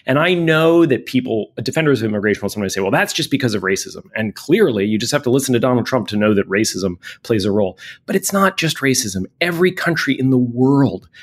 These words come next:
feels really uncomfortable with very high levels of immigration.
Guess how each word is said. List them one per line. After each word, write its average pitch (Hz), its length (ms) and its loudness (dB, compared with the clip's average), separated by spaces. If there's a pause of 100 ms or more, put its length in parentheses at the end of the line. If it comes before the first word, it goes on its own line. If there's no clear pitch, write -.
feels 113 360 0
really 107 280 4
uncomfortable 101 640 -2
with 92 140 -4
very 92 220 0
high 98 160 -2
levels 92 280 -4
of 87 60 -12
immigration. 90 500 -8